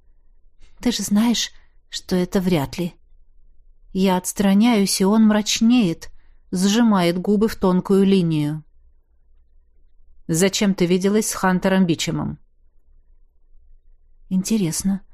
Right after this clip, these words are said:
ему Оуэн ничего не рассказал? Или Доминик так сверяет показания? Он пишет книгу о Вервольфах. «Если хочешь узнать что-либо о Вервольфах,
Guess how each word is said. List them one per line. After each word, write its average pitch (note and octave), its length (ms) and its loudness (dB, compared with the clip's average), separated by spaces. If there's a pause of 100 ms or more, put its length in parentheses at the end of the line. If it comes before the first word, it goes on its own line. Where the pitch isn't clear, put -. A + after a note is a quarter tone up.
(200)
ему G3+ 400 2
Оуэн A3 500 4
ничего G3 360 2
не A3+ 100 4
рассказал? A3+ 580 -2 (640)
Или A#3 240 4
Доминик A3 560 2
так - 220 -4
сверяет G#3+ 480 2
показания? F3+ 720 -2 (2250)
Он A3+ 300 4 (220)
пишет A3+ 360 0
книгу A#3 460 4
о F3 120 0
Вервольфах. A3 800 -2 (580)
«Если G#3 380 2
хочешь G3+ 360 0
узнать G3 360 2
что-либо F#3+ 520 0
о G3+ 60 2
Вервольфах, F3+ 840 0